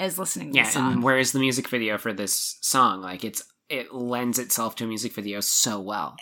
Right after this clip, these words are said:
Speaker 1: So visual. I talk
Speaker 2: Come on.
Speaker 1: about that.
Speaker 2: Okay.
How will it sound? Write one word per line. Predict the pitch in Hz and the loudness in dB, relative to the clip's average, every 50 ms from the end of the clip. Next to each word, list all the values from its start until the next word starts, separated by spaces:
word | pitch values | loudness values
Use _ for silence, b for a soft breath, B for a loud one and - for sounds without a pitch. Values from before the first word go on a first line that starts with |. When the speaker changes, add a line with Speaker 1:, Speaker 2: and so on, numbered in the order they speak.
| - - - | -14 -6 -4
Speaker 1:
So | - - - - - - 240 214 202 | -2 0 2 4 6 8 8 8 8
visual. | 160 185 185 160 - 180 185 | 6 2 0 0 0 -2 0
I | 185 185 185 | 2 2 2
talk | 185 196 170 | 4 6 6
Speaker 2:
Come | 165 131 | 6 6
on. | 110 175 | 6 4
Speaker 1:
about | 170 156 - - | 4 4 2 0
that. | 165 165 160 160 - - | 0 2 2 4 6 6
Speaker 2:
Okay. | 147 - - | 4 4 4